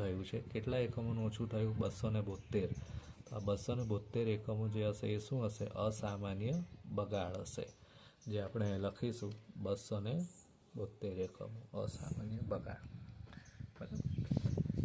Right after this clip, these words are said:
ચાલો, હવે સામાન્ય બગાડનું વેચાણ થશે. સામાન્ય બગાડ કેટલા રૂપિયાના ભાવે વેચાય છે? દસ રૂપિયાના ભાવે. એટલે સાતસો ને અઠ્ઠાવીસ એકમો જે છે એ દસ રૂપિયાના ભાવે વેચાશે. એટલે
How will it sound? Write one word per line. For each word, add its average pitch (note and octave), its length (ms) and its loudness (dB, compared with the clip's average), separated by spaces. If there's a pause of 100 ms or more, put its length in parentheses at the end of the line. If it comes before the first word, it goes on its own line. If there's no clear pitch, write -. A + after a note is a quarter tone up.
(200)
ચાલો, - 200 4 (260)
હવે A2 180 6 (1500)
સામાન્ય C3 480 4
બગાડનું A2 480 6
વેચાણ F#2+ 420 2
થશે. A#2 280 0 (240)
સામાન્ય A2+ 480 4
બગાડ G#2+ 320 6
કેટલા B2 300 4
રૂપિયાના A2 440 6
ભાવે G2+ 240 6
વેચાય G2+ 320 0
છે? A2+ 160 -4
દસ G#2 200 6 (100)
રૂપિયાના F2+ 480 -2
ભાવે. F2+ 260 2 (240)
એટલે G#2 200 -2
સાતસો - 480 2
ને A#2 160 2
અઠ્ઠાવીસ A#2 480 4 (100)
એકમો G#2+ 320 4 (100)
જે G#2 80 4 (100)
છે G#2+ 140 6 (680)
એ A2 40 4 (100)
દસ A2 200 12 (100)
રૂપિયાના G2+ 480 8
ભાવે F#2+ 320 6
વેચાશે. - 540 0 (640)
એટલે G#2 180 4